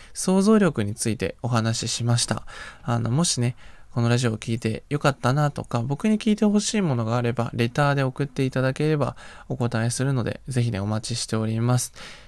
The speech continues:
ということでね、今回も最後までお聞きいただいてありがとうございます。で、僕のメインの活動は、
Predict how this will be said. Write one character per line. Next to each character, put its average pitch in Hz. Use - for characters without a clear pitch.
と -
い 175
う 170
こ 185
と 180
で 113
ね、 117
今 131
回 104
も 113
最 127
後 113
ま 95
で 90
お -
聞 -
き 107
い -
た 110
だ 110
い 113
て 135
あ 120
り 117
が 117
と 120
う 120
ご 120
ざ 123
い 123
ま 127
す。 -
で、 127
僕 147
の 226
メ 254
イ 233
ン 180
の 139
活 110
動 117
は、 127